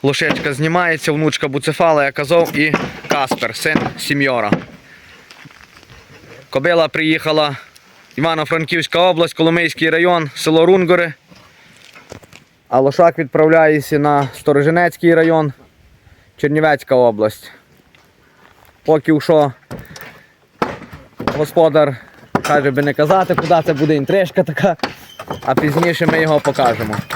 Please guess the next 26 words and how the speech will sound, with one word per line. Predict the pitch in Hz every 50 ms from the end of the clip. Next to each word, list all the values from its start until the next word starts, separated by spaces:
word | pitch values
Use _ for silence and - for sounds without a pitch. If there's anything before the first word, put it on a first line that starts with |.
| - - - - - - - -
І | 131 135
розкажемо, | 131 127 - - 170 160 151 135 139 127 127
де | 120 151 160 156
він, | 143 135 131
що | - - 156 147 135
він. | 131 123 117 - _ _ _ - - - - - - - - - _ _ _ - - - - - _ _ - - - - - - - -
Так | - 139 131 -
що | - 156 147 139 - -
вже | - 131 131 151 147
як | 139 131 -
Каспера | - 170 160 151 143 - - 147 139 135 131 - - - _ _ - - - -
розгружу, | 123 135 143 131 160 180 202 185 151 156 156 135 - - - - - - - - - - _ _ _ - -
тоді | - 135 139 131
ще | 123 - 139
вам | 135 131 127
покажу. | - 131 120 - 117 104 98 92 98 95 - - - _ _ _ _ - - - _ _ _ - - _ _ - - - _ - _ - _ _ _ - - - -
Отак, | 123 123 - 165 160 156 - - - - -
шановні | - - 147 147 151 151 151 147 147 139 135 131 - - - - - - - - _ -
глядачі | 113 120 143 143 131 143 143 - - 170 165 160 151 147 - -
і | 135
підписники, | 123 139 127 - - 170 160 151 151 - 147 135 - 143
ми | 143 147 143 139 135 131 - _ _ - - - - - - - - - -
прр, | - - 165 208 - - - _ _ _ _ - - - - - - - - - -
так | - 143 151 -
ми | 151 147 143
працюємо | - 139 147 143 - - 165 151 139 123 117 117 110 107